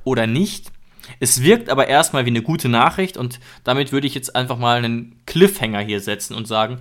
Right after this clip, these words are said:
wir reden noch darüber, aber nicht mehr heute, liebe Freunde.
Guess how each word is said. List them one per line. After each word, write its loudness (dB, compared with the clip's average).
wir -2
reden 2
noch -4
darüber, -6
aber 0
nicht 0
mehr 0
heute, 0
liebe -6
Freunde. -6